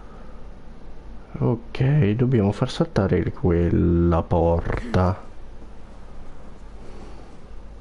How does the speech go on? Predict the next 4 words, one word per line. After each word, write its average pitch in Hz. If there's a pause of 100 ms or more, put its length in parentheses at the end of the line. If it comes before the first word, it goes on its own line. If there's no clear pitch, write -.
(2000)
E -
c'è, 135 (100)
eccole 82
lì. -